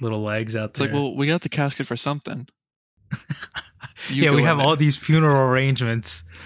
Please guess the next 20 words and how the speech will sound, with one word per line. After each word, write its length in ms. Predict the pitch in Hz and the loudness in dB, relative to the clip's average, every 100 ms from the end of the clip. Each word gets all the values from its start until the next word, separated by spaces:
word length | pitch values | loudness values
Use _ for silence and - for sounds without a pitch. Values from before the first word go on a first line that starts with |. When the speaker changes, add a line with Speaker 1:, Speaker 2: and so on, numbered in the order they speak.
| - - - | -18 -16 0
Speaker 1:
Might 160 | 139 | 2
as 100 | 135 | 2
well 260 | 117 131 120 | 2 2 2
take 160 | 139 131 | 0 0
Speaker 2:
<laughs> 0 | |
"We, 60 | |
we, 60 | 156 | 2
Speaker 1:
advantage. 300 | 123 120 170 | 2 2 0
Speaker 2:
we 100 | 160 | 0
already 200 | 180 190 | 0 0
paid 260 | - 160 165 | 0 -2 -2
for 220 | - 110 | -4 -6
it, 60 | - | -4
so 120 | 139 | -4
do 60 | 135 | -4
you 60 | |
mind 180 | 135 135 | -4 -4
just 160 | 131 - | -4 -4
hopping 260 | 127 127 | -4 -4
in?" 220 | 139 135 | -6 -6